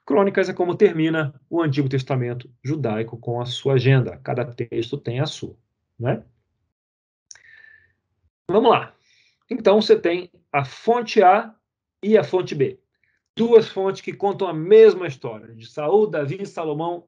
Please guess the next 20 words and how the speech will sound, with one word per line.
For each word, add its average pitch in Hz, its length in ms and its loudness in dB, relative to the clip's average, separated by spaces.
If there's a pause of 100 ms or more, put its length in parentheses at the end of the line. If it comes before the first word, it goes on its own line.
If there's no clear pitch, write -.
e 185 120 -14
dos 160 260 -16
reis 151 360 -4 (140)
que - 140 -6
o 143 60 0
seguem. 110 380 -12 (520)
Fonte 135 420 -4
A, 262 300 4 (800)
escrita 190 460 -6
por 185 120 -6
Israel, 214 720 2 (240)
em 165 80 -16
forma 147 340 -4
de 135 100 -2
notícias, 185 540 0
de 131 80 -10
chamadas, 202 640 0 (200)
com 220 360 -2
certa 190 460 0
agenda. 127 340 -8